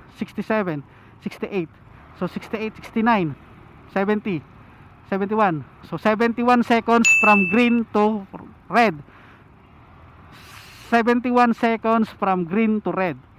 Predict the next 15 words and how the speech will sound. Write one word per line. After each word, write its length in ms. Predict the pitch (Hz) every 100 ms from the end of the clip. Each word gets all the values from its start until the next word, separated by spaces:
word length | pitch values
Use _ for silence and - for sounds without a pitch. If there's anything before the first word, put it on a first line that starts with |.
| - - -
Seventy-nine 720 | 208 190 220 214 220 226 214
seconds 480 | - 214 208 208 190
naman 240 | 202 190
pag 240 | 185 175 156
red 320 | 170 196 175 -
to 80 | 160
green. 400 | 151 190 156 127 - -
Pag 160 | 156 156
dito 160 | 160
ka 80 | 165
dumaan. 480 | 165 165 160 151 127 - - - - 170
Yung 320 | 185 190 196
traffic 400 | 165 160 165 -
light, 240 | 165 151
ah. 80 | 139